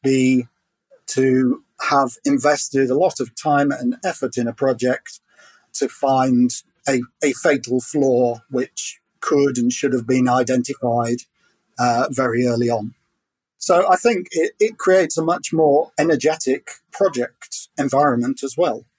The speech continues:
Um, if people are all aligned, they all appreciate, you know, we've got a clear goal, we've got a clear objective, this is what we're working towards, it's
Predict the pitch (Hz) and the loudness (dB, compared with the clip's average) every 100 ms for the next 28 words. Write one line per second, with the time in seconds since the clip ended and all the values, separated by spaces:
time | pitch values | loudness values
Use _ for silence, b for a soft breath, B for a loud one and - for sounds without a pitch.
0 | _ 123 127 131 131 135 - 143 - 175 | _ -2 0 2 2 -2 -4 -6 -2 0
1 | 156 135 135 151 147 127 131 147 156 165 | 2 2 4 2 4 2 4 4 2 0
2 | 160 - B B B B 131 147 147 139 | -4 -12 B B B B 2 4 4 2
3 | 131 - - - 151 147 - 139 135 - | -4 -12 -10 -2 0 0 0 2 2 -4
4 | - - _ 147 123 123 127 127 135 120 | -14 -14 _ -2 0 0 -2 -2 0 -2
5 | - 160 151 127 135 131 135 135 110 120 | -4 2 2 2 2 2 2 0 -2 -6
6 | 113 - 196 139 113 117 123 - - 120 | -8 -2 2 2 -2 -4 -4 -4 -4 0
7 | 120 117 - _ _ 156 151 131 120 - | 0 -4 -12 _ _ -4 -2 -4 -2 -2
8 | 131 120 127 120 120 120 117 123 120 117 | -2 0 -2 -2 -6 -4 -2 0 -2 -4
9 | - _ b b b b _ _ _ 139 | -10 _ b b b b _ _ _ -2
10 | - - - | 0 -6 -8